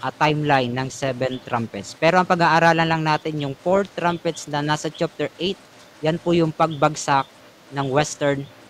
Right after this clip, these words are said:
Rome. Doon natin makikita paano po magaganap ang digmaan sa Western Rome dahil po ipinataw ng Diyos ang partial judgment sa Western Rome na nag-usig po sa kanyang bayan. Kumbaga, ito po yung response po ng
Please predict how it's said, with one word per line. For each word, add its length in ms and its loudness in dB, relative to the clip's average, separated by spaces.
Rome. 400 0
Doon 240 2
natin 160 0
makikita 720 -4
paano 480 -2
po 240 -6
magaganap 640 0
ang 160 -4
digmaan 720 -2
sa 240 -6
Western 480 -4
Rome 320 0
dahil 320 2
po 160 -4
ipinataw 560 0
ng 160 -2
Diyos 400 -4
ang 240 -2
partial 640 0
judgment 640 0
sa 560 2
Western 480 0
Rome 320 2
na 80 0
nag-usig 560 -2
po 320 -8
sa 160 -6
kanyang 400 -2
bayan. 320 2
Kumbaga, 400 0
ito 160 -2
po 160 0
yung 240 0
response 640 -2
po 160 -6
ng 160 -2